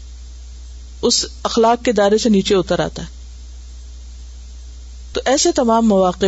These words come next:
پر اپنا جائزہ لینے کی ضرورت ہے، اور، آ، اس وقت اگر تھوڑی دیر کے لیے ایک دوسرے کو یاد دہانی کرا دیں، تو اس سے بہت فائدہ ہوتا ہے۔ اگر ساتھ رہنے والے آپس میں ایک دوسرے کی مدد کریں،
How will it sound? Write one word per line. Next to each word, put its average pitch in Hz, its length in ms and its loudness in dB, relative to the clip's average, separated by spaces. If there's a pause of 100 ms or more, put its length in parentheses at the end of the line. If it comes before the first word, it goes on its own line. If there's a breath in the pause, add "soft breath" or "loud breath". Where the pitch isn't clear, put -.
پر 254 160 2 (720)
اپنا 220 240 2
جائزہ 180 300 4
لینے 175 260 4
کی 185 120 2
ضرورت 196 280 4
ہے، 320 40 2 (1040)
اور، 196 260 4
آ، 170 300 2 (1040)
اس 240 220 0
وقت 285 180 0
اگر 254 140 4
تھوڑی 247 300 2
دیر 269 140 4
کے 254 180 2
لیے 233 140 4
ایک 208 160 2
دوسرے 208 240 2
کو 226 100 0
یاد 196 200 6
دہانی 180 280 4
کرا 180 320 4
دیں، 220 60 -2 (840)
تو 254 60 0
اس 247 60 0
سے 262 80 2
بہت 220 260 2
فائدہ 151 260 2
ہوتا 147 240 -6
ہے۔ - 40 -14 (160)
اگر 185 140 0
ساتھ 208 380 2
رہنے 185 240 2
والے 151 240 0 (560)
آپس 185 380 0
میں 208 80 4
ایک 165 140 0
دوسرے 180 240 2
کی 185 120 -2
مدد 165 300 2
کریں، 147 200 0